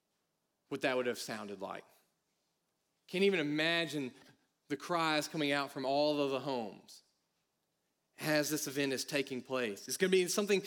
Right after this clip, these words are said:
that you would never hear, you've never heard before. And what Moses says is that you'll never hear anything again like it. Moses is saying, "You have been silencing the cry of my people for so long, but you will not be able to silence this.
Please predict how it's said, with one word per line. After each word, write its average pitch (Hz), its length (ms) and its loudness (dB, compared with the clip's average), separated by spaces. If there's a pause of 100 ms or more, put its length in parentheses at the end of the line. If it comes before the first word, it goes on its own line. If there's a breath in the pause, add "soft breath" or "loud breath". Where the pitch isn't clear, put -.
(160 loud breath)
that 190 100 2
you 196 80 2
would 190 100 6
never 196 360 2
hear, 226 360 4 (120)
you've 170 180 -2
never 202 240 4
heard 233 140 2
before. 180 420 0 (220 loud breath)
And 175 80 4
what 180 80 2
Moses 208 240 2
says 170 240 4
is 139 80 -4
that 147 80 -2
you'll 202 200 4
never 190 440 4
hear 185 180 6
anything 180 320 0
again 156 300 2
like 123 320 0
it. - 240 -12 (1900)
Moses 190 260 4
is 165 60 -2
saying, 180 280 2
"You 220 180 6
have 247 100 2
been 208 140 2
silencing 220 960 2 (160 loud breath)
the - 80 2
cry 208 540 2
of 170 160 0
my 180 180 2
people 226 460 2 (100)
for 180 140 0
so 214 320 2
long, 208 480 4 (120 loud breath)
but 175 120 2
you 185 120 4
will 226 140 6
not 196 380 2
be 208 120 0
able 190 280 4
to 185 80 4
silence 165 600 0
this. - 540 -6